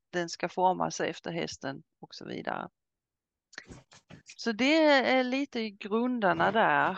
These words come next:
Och självklart så är det ju så att, eh, arbetskraften är ju billigare i Indien än vad den är här.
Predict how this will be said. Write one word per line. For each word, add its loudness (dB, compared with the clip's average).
Och -6
självklart 0
så -4
är 0
det -4
ju -4
så 0
att, -2
eh, 0
arbetskraften -4
är -4
ju -6
billigare -2
i -6
Indien -6
än -6
vad -2
den -6
är -4
här. 0